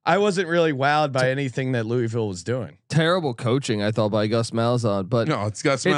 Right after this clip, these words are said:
Speaker 3: Malzahn.
Speaker 2: still hard
Speaker 1: Yeah.
Speaker 2: for Louisville. It's still hard for anyone to go into the, to the moon bounce and grab a dub. Uh, I
Speaker 1: Apparently not that hard.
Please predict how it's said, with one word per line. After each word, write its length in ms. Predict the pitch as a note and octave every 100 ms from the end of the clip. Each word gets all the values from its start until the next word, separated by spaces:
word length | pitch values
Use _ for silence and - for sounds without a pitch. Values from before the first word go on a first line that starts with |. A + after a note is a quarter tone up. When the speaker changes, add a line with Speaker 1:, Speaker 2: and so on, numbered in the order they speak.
| C#3
Speaker 3:
Malzahn. 20 |
Speaker 2:
still 280 | D#3 G#3+ E3
hard 360 | D#3+ E3 F#3+
Speaker 1:
Yeah. 20 | F3+
Speaker 2:
for 180 | - D#3+
Louisville. 500 | D#3+ E3+ D#3 D#3 C#3
It's 140 | D#3+
still 160 | - A3+
hard 160 | F#3
for 80 | D3+
anyone 220 | D#3+ D3+
to 40 | C3+
go 200 | C#3 C#3
into 200 | C#3 C#3
the, 140 | B2+
to 140 | B2 D3
the 80 |
moon 200 | C3+ C#3
bounce 280 | C3+ B2+ B2
and 100 | C3+
grab 180 | C3+ C3
a 40 |
dub. 440 | B2 C#3 C#3+ B2 A#2+ - - G2+ -
Uh, 560 | C#3 C3+ C3+ C3 F#2+ - _ -
I 100 | D#3+
Speaker 1:
Apparently 380 | - F#3+ G3+
not 220 | E3+ D#3 C#3
that 240 | C#3 C3
hard. 200 | A2+ D#2+